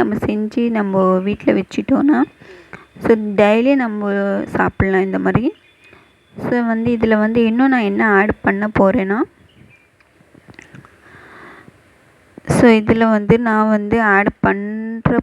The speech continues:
பொருள் வந்து, so சர்க்கரை, ஒயிட் சுகர் ஃபிஃப்டி கிராம், பிரவுன் சுகர் ஃபிஃப்டி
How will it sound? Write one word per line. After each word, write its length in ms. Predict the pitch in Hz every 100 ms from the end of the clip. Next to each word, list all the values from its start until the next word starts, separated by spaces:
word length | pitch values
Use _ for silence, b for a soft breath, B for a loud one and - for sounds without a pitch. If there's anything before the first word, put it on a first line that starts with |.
| -
பொருள் 260 | 202 208 202 196
வந்து, 400 | 190 202 208 254 330 _ _ _ b b b b _ _ - -
so 120 | 208 196 190 196 - - - -
சர்க்கரை, 480 | 262 _ - 196 185 -
ஒயிட் 280 | 202 214 -
சுகர் 280 | 262 - 233 -
ஃபிஃப்டி 420 | 196 - - 247 233
கிராம், 280 | 208 185 - _ _ _ - _ _ _ 196
பிரவுன் 300 | 190 190 220
சுகர் 400 | - 285 208 240 -
ஃபிஃப்டி 340 | 190 - 196